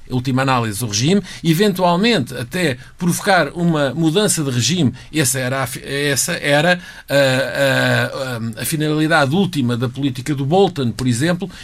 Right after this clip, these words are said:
e também do secretário de Estado Pompeo e, e do, e do presidente Trump. Isso falhou em toda a linha.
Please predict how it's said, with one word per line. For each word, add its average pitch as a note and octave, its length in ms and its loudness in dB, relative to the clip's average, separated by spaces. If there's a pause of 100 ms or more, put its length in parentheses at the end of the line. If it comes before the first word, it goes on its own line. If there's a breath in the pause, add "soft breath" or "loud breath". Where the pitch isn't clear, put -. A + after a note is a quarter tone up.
e E3 100 -2
também C3+ 480 0
do B2 280 -2
secretário C3 640 -2
de B2+ 60 -14 (200 loud breath)
Estado C3+ 380 0
Pompeo G#3 580 2
e, A#2+ 320 -2
e - 20 2
do, B2 120 0
e C3+ 100 -2
do C#3 80 -2
presidente B2+ 380 -4
Trump. F3 240 0 (200 loud breath)
Isso - 320 0
falhou F3 400 2
em F3+ 60 2
toda E3+ 240 -2
a E3+ 60 -2
linha. A2 340 -2